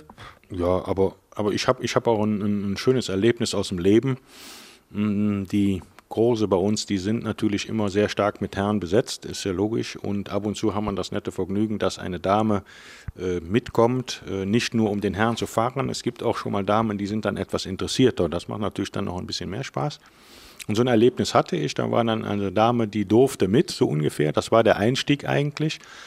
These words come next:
Der kam so bei der Begrüßung hervor, sagt, "Ja, ja, nein, aber ich durfte nur mit oder ich sollte nur mit, aber ich wollte eigentlich gar nicht" und, und, und. Auf jeden Fall hat die den ganzen Kurs mitgekocht und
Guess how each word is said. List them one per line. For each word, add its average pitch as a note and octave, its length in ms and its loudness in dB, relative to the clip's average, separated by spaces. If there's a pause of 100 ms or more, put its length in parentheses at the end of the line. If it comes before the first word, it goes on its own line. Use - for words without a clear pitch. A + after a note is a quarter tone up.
(360)
Der G#2+ 120 6
kam A#2+ 260 6
so G#2+ 140 6
bei G#2 140 6
der G2 120 6
Begrüßung G#2 520 2
hervor, B2 380 4
sagt, G#2 160 2
"Ja, G2+ 100 6
ja, A2+ 220 6
nein, A2 260 6
aber F2+ 160 0
ich E2+ 120 -2
durfte A#2+ 280 2
nur A2 160 4
mit A#2 240 4
oder F2 160 2
ich - 60 -2
sollte A2+ 320 4
nur A2+ 160 2
mit, B2 180 2
aber - 160 0
ich - 120 -6
wollte G#2 300 4
eigentlich A#2 240 -2
gar B2 200 0
nicht" B2 160 -6
und, B2 160 -6
und, B2 100 -4
und. B2 200 -4 (640)
Auf - 200 2
jeden A#2 160 4
Fall G#2+ 200 2
hat A2 160 -2
die G2 80 -6
den F2+ 160 -8
ganzen G2+ 280 -6
Kurs F#2 240 -2
mitgekocht - 580 -2 (680)
und A2+ 840 0